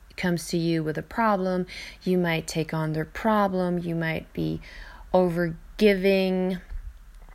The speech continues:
um, over, over-nurturing, maybe overprotective even.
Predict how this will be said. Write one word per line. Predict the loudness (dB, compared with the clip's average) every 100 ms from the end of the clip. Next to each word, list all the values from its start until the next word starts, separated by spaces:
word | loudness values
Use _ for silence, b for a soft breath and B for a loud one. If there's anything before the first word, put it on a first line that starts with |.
| -20 -18 -8
um, | 0 2 2 2 0 -2 -4 -4
over, | 0 2 4 6
over-nurturing, | 6 6 4 4 4 2 0 0 2 2
maybe | 0 0 0
overprotective | -2 -2 -4 -6 -4 -2 -2 0 -2 -2 -2
even. | -2 0 -2 -2